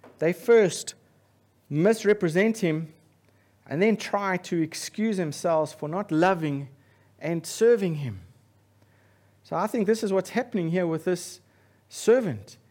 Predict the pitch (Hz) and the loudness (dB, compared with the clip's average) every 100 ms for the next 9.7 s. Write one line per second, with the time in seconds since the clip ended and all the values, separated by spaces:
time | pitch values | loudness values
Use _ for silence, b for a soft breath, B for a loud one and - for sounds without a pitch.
0 | b b 180 202 220 185 151 151 202 233 | b b -2 0 0 0 -4 -4 -2 2
1 | 254 - - 233 214 - 175 151 196 214 | 0 -2 0 2 2 -2 -6 -4 -4 -4
2 | 107 - _ b b b b b - 180 | -10 -16 _ b b b b b -8 -2
3 | 202 220 190 170 156 226 233 - - 233 | 0 0 -2 -4 -2 0 0 -2 0 2
4 | 208 - 175 180 160 160 185 220 - 160 | 2 0 -2 -2 -4 -2 -2 -2 -4 -6
5 | 101 - b b b b 196 254 254 196 | -8 -12 b b b b 0 2 2 2
6 | 214 269 214 185 170 196 233 - 175 - | 4 2 2 0 2 0 0 -4 -6 -4
7 | 180 180 147 220 220 - 220 196 254 185 | -4 -4 0 0 0 -2 -2 2 2 0
8 | 92 - b b b b b 196 247 247 | -4 -20 b b b b b -2 0 0
9 | 220 202 202 240 202 202 185 | -2 -2 0 -2 -2 -2 -4